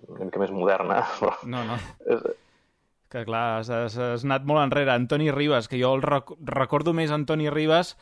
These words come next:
Speaker 2: per haver-se fotut amb la cadira allà a la plaça de Sant Jaume durant no sé quants <laughs> mesos. Eh, s'hi va tirar demanant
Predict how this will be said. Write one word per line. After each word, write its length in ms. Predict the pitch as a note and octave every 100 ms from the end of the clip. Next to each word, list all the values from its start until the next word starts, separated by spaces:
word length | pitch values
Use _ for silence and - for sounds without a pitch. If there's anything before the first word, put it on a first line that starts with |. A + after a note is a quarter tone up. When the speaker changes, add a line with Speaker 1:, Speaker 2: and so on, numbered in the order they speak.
| - _ _ -
Speaker 2:
per 100 | C3+
haver-se 480 | B2+ B2 C3+ C#3+ D#3
fotut 300 | D#3 D3 D3
amb 160 | C#3+ C#3
la 120 | C3
cadira 400 | C3+ C3 C#3 C3+ C3+
allà 200 | C3 C3+
a 60 | C3+
la 80 | B2+
plaça 340 | C3 C3 C#3
de 100 | C3+
Sant 220 | - C#3+ C3
Jaume 420 | C3+ C#3 C3+ C3 C3
durant 380 | C3 B2 B2 B2 A#2+ A#2 A2+ A2
no 260 | A#2 A#2
sé 140 | A#2+ B2
quants 280 | D3 A#2 -
<laughs> 80 | C3
mesos. 400 | B2 C3+ A#2 -
Eh, 260 | - C3 C3
s'hi 160 | - C3
va 140 | B2
tirar 420 | C3 C3+ C#3 C#3+
demanant 640 | C3+ C3 B2+ B2 B2+ B2+